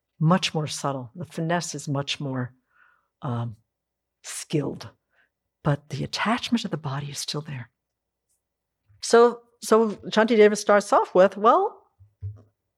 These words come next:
if you're, you know, why are you unhappy? Your body's gonna get dragged here and there, taken away by vultures, attached to this flesh. Why are you bothering? Why are you taking so much care about it when it's gonna get burned, it's gonna get cremated, it's gonna get put in a hole somewhere?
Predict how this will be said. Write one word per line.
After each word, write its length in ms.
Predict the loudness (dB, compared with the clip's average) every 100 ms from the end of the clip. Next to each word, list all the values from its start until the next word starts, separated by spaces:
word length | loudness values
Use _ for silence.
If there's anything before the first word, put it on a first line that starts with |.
| -4
if 200 | -2 0
you're, 360 | 4 4 2 -2 _ _ _ _ -2
you 100 | 2
know, 120 | 4
why 280 | 4 6 6
are 60 | 6
you 340 | 4 2 2 2
unhappy? 1000 | 2 0 -2 0 2 2 2 0 -2 -8 -20 -8 4
Your 100 | 4
body's 480 | 6 4 4 2 4
gonna 240 | 6 6
get 200 | 6 4
dragged 500 | 4 4 6 4 0
here 280 | 2 6 8
and 160 | 8
there, 240 | 8 8 6
taken 400 | 4 4 4 4
away 220 | 6 6
by 220 | 6 4
vultures, 520 | 6 4 4 2 0
attached 680 | -2 0 2 4 2 0 -4 -4 -10 -12 -16 _ _ 0
to 100 | 4
this 240 | 6 4
flesh. 260 | 4 2 2
Why 300 | -2 0 4
are 60 | 4
you 140 | 4
bothering? 540 | 2 2 4 4 4
Why 200 | 2 2
are 60 | 2
you 140 | 2
taking 360 | 2 0 2 0
so 240 | 2 4
much 320 | 6 4 2 -2
care 280 | 2 2
about 280 | 4 2 2
it 80 | 2
when 160 | 0 0
it's 140 | 0
gonna 220 | 2 2
get 260 | 2 0 4
burned, 320 | 4 6 4
it's 100 | 4
gonna 200 | 4 4
get 180 | 2 0
cremated, 480 | 0 4 6 6 4
it's 100 | 2
gonna 180 | 0
get 220 | 0 -2 4
put 200 | 6 6
in 120 | 6
a 40 |
hole 240 | 6 6 4
somewhere? 540 | 0 2 4 4 4